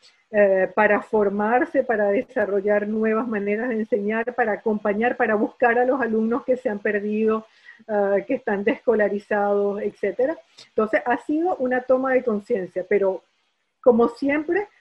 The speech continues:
si no se capitaliza en este momento sobre una cierta toma de conciencia de la importancia del trabajo de los profesionales escolares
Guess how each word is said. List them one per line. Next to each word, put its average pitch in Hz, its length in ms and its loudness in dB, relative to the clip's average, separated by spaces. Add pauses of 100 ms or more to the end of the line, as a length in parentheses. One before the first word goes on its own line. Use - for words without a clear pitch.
(140)
si 254 200 -4
no 254 180 2
se 349 160 -4
capitaliza 254 800 -2
en 254 80 -2
este 247 260 -4
momento 233 540 0
sobre 208 260 -2
una 220 240 0
cierta 262 500 -2
toma 247 360 2
de 240 100 2
conciencia 214 720 -2
de 185 220 -4 (220)
la 202 100 2
importancia 226 840 0
del 226 200 2
trabajo 214 460 0
de 214 100 -2
los 220 120 -4
profesionales 220 720 -6
escolares 214 680 -4